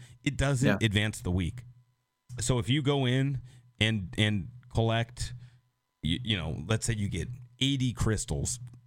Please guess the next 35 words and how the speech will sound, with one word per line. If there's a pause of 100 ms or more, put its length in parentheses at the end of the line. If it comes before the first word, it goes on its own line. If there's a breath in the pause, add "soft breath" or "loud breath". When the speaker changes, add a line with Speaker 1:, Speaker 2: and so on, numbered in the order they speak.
(240)
Speaker 1:
two
hundred
crystals,
or,
uh, (640 soft breath)
uh, (140)
uh,
shards, (400 loud breath)
right? (240)
You,
you
can
go
Speaker 2:
Yep.
Speaker 1:
ahead
and
trade
those
in (720 soft breath)
for
heirlooms. (280 loud breath)
You
could
trade
'em
in
for
crests. (400 soft breath)
You
could
trade
it
in
for
portraits.